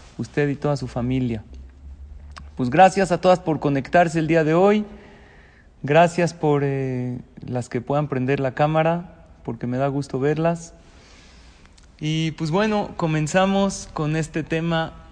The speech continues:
que es la dulzura en la espiritualidad. Esta clase, después de esta jornada de fiestas mayores,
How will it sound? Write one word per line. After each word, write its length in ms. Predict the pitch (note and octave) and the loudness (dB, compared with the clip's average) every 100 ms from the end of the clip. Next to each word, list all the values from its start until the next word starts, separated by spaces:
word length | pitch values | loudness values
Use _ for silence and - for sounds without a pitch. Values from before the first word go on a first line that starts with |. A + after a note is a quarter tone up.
| - - | -20 -6
que 200 | D3 D3 | -2 -2
es 100 | D3 | 0
la 120 | D#3 | -2
dulzura 680 | C#3+ C#3+ - F3 F3+ F#3 F#3 - - - - - - | -2 -4 -4 -2 0 0 -2 -10 -20 -20 -20 -20 -8
en 260 | C#3+ C#3+ D3 | -4 0 4
la 260 | D#3 - | 4 2
espiritualidad. 1000 | - C3 - A#2+ B2 - C3 B2 B2 B2+ - - - - - - - - _ - - - _ - - _ - - - - - - - - - - - - D#3 | -6 -8 -6 -6 -6 -6 -6 -4 -6 -8 -12 -20 -20 -20 -20 -20 -20 -20 _ -20 -20 -20 _ -20 -20 _ -20 -20 -20 -20 -20 -20 -20 -20 -20 -20 -20 -10 -8
Esta 260 | D3+ F3 | -2 -2
clase, 460 | F3 F3 E3+ D3+ D#3+ - - - - - - - - | 2 0 0 -6 -8 -12 -20 -20 -20 -20 -20 -20 -8
después 480 | C3+ B2+ - D#3+ C#3+ | -6 -6 -2 -2 0
de 340 | D#3 D3+ C#3+ - | 0 -2 -4 -6
esta 240 | D3+ D#3 | -4 -4
jornada 760 | - D3+ C#3+ D3+ D3 D3 D3+ - | -4 -4 -2 0 0 -2 -6 -10
de 100 | C#3 | -8
fiestas 380 | C#3+ D3+ D3+ C#3 | -4 -4 -4 -8
mayores, 680 | C#3 C3+ D#3 D#3+ D#3+ - | -6 -4 -2 -2 -4 -10